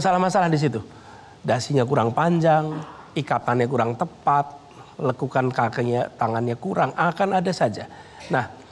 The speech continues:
jadi bukan soal taat atau tidak, muncul keribetan yang tidak perlu. Muncul kerumitan-kerumitan yang tidak perlu.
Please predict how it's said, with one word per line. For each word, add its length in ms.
jadi 240
bukan 320
soal 560
taat 400
atau 240
tidak, 560
muncul 560
keribetan 640
yang 240
tidak 240
perlu. 320
Muncul 480
kerumitan-kerumitan 1120
yang 320
tidak 320
perlu. 320